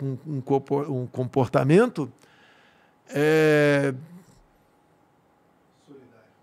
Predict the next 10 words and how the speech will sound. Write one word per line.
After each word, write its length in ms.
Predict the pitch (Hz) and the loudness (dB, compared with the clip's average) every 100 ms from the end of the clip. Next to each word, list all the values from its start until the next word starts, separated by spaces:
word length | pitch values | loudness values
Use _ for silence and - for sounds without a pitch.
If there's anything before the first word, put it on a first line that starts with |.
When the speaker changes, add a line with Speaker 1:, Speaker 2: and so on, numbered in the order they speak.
| - | -10
Speaker 1:
não, 140 | 139 135 | -8 -4
não 100 | 165 | -2
era 80 | 190 | -2
solidário, 480 | 165 143 135 143 143 | 0 2 2 2 2
um 60 | |
comportamento 800 | 139 170 190 - 143 170 202 226 | -2 0 2 2 2 0 0 0
imperial, 640 | 202 175 160 175 185 156 - | 0 4 6 6 6 2 -6
vamos 160 | - 120 | -10 -6
assim 100 | - | -4
dizer. 360 | 131 131 175 | 2 4 4